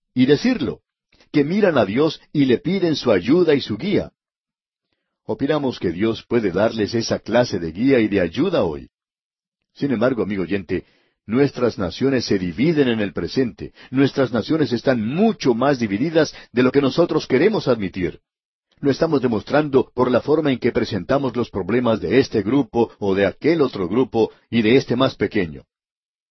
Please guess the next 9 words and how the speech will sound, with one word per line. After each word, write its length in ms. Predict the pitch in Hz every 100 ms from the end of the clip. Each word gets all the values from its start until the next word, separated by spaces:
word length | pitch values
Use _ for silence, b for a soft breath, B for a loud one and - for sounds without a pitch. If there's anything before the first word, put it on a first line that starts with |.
| _ -
Bueno, 280 | 110 160
el 80 | 113
grupo 280 | 95 117 110
minoritario 640 | 110 92 90 80 117 123
en 60 | 104
realidad 400 | 98 85 95 107
hoy 320 | 98 117 - _ -
es 220 | 104 104
Dios. 420 | 98 202 - -